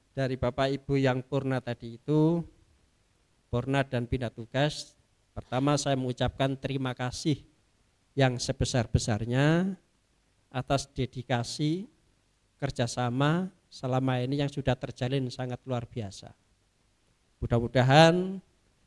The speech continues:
jasa kebaikan yang ditanamkan oleh Bapak Ibu semuanya dibalas dengan ganjaran yang melimpah, penuh berkah dari Allah Subhanahu wa taala. Kami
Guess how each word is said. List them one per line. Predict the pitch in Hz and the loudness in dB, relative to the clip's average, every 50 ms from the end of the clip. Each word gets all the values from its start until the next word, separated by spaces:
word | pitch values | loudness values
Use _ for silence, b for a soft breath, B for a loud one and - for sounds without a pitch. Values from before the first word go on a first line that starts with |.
| _ _ _ _ _ | _ _ _ _ _
jasa | - - 131 127 - - 135 135 | 0 2 2 2 4 2 0 0
kebaikan | - 139 - - 131 127 120 - - 160 160 156 160 | 0 2 4 6 6 6 4 4 4 4 6 6 4
yang | 151 151 143 | 2 -2 -2
ditanamkan | - 139 131 - 131 131 135 135 127 - 143 135 139 | -2 -4 -2 0 0 0 0 0 0 0 -2 2 4
oleh | 123 131 139 131 127 | 4 4 4 2 -2
Bapak | - 123 - - 127 127 | -4 -6 -6 -6 -6 -6
Ibu | 127 - 139 | -6 -4 -4
semuanya | 127 - 139 135 135 131 131 131 135 147 160 170 190 226 233 - _ _ _ _ _ _ _ _ _ _ _ _ _ _ _ | -6 -2 0 0 2 2 2 2 2 2 2 2 0 -4 -8 -14 _ _ _ _ _ _ _ _ _ _ _ _ _ _ _
dibalas | - 127 - - 135 135 135 135 135 131 - - - - - - - _ _ _ _ _ _ _ _ | -8 -8 -4 0 2 4 4 4 2 0 -4 -8 -12 -14 -14 -16 -18 _ _ _ _ _ _ _ _
dengan | - 120 127 123 120 | -6 -4 -4 -4 -4
ganjaran | 113 _ - 127 120 120 123 127 131 131 139 147 147 147 143 147 156 151 - _ _ _ - | -4 _ -2 -2 0 0 0 0 2 4 4 2 2 2 -2 -6 -8 -12 -14 _ _ _ -4
yang | 131 131 131 131 127 123 | -2 -2 -2 -4 -6 -4
melimpah, | 131 131 127 131 135 131 - - 135 123 - _ _ _ _ _ _ _ _ _ _ _ _ - | -4 -4 -4 -4 -6 -8 -4 -4 -4 -4 -4 _ _ _ _ _ _ _ _ _ _ _ _ 0
penuh | 135 139 135 | 2 2 4
berkah | 135 - - - - 139 131 - - - | 6 6 4 6 4 0 0 0 -2 -6
dari | 127 123 135 | -6 -4 -4
Allah | - 123 127 127 131 131 123 127 | -6 -6 -2 0 2 2 2 0
Subhanahu | - - - 131 127 123 123 120 | -4 -6 -4 -2 -2 0 -2 -2
wa | 117 - | -4 -4
taala. | - 110 104 104 98 90 104 113 _ _ _ _ _ _ _ _ _ _ _ _ _ _ _ _ _ _ _ _ _ _ _ _ _ _ _ _ _ _ _ _ _ _ _ _ _ _ _ _ _ | -8 -10 -12 -12 -16 -18 -20 -20 _ _ _ _ _ _ _ _ _ _ _ _ _ _ _ _ _ _ _ _ _ _ _ _ _ _ _ _ _ _ _ _ _ _ _ _ _ _ _ _ _
Kami | - 117 113 123 135 147 156 165 170 180 190 220 240 - | -6 -4 0 4 6 8 8 10 8 8 6 4 2 -4